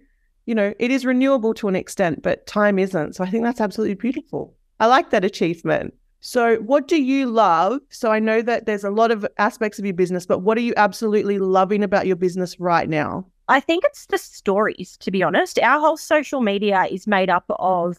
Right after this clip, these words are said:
Speaker 2: storytelling. So before I came into this, I was a journalist in my early twenties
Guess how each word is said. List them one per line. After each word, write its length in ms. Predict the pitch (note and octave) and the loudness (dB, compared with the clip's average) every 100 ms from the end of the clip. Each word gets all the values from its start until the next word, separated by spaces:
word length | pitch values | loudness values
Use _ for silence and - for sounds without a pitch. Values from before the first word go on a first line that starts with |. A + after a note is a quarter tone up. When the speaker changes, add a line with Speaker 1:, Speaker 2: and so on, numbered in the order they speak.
| _ | _
Speaker 2:
storytelling. 920 | - - F3+ E3+ F3 - D#3 E2 - | -20 -6 0 0 0 -2 -4 -4 -12
So 300 | - G3+ F3+ - | -2 0 0 -2
before 400 | G3+ - A3+ B3+ | -4 2 2 4
I 160 | A#3+ | 2
came 280 | G#3+ - G3+ | 0 -2 -2
into 200 | G3 G3 | -2 -6
this, 200 | F#3 F#3 | -6 -2
I 80 | F#3+ | -2
was 120 | F3+ | -2
a 40 | F3 | -6
journalist 760 | F#3 F3 A3+ G#4 B4+ - - _ _ - | -4 0 2 0 -2 -16 -20 _ _ -4
in 80 | |
my 180 | G3 F#3 | -2 0
early 180 | G#3 G#3+ | 0 0
twenties 520 | - A3 C4 F#4 - | 0 0 0 -4 -6